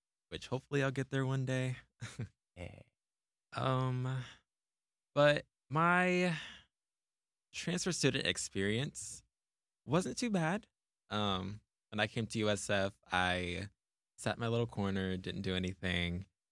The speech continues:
Speaker 1: But then I <laughs> joined A M A, and then it's just been uphill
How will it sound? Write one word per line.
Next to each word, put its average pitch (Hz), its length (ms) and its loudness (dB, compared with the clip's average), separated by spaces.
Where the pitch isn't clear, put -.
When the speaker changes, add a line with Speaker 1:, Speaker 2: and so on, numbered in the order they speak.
Speaker 1:
But 95 140 -14
then 95 320 2
I 92 540 2
<laughs> - 520 -8
joined 117 320 6
A 113 220 2
M 117 140 2
A, 98 320 2
and 95 160 -2
then 95 380 0
it's 104 220 -2
just - 340 -2
been 87 480 -2
uphill 87 480 -4